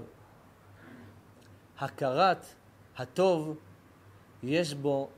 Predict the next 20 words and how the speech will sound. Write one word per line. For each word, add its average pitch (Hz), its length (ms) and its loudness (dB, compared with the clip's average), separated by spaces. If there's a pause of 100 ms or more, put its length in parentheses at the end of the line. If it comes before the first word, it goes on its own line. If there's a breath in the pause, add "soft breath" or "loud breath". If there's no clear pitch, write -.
(140)
מראשי 123 440 -2
תיבות 165 380 0
של 127 160 -4
שם 117 280 -2
השם. 98 260 -8 (1600 loud breath)
כפוי 208 400 -2
טובה 131 460 0 (1300)
בשם 175 400 -2
השם, 135 340 -2
יוד, 147 420 0
ה', 139 380 2
יוד, 156 180 -2
ק', - 100 -6 (180)
ו', 123 160 2 (100)
ק', - 80 -6 (2250)
כפיות 170 540 0
טובה, 117 360 -2 (340)
זה 113 200 -6
כ' 165 120 -4
ט'. 165 260 -2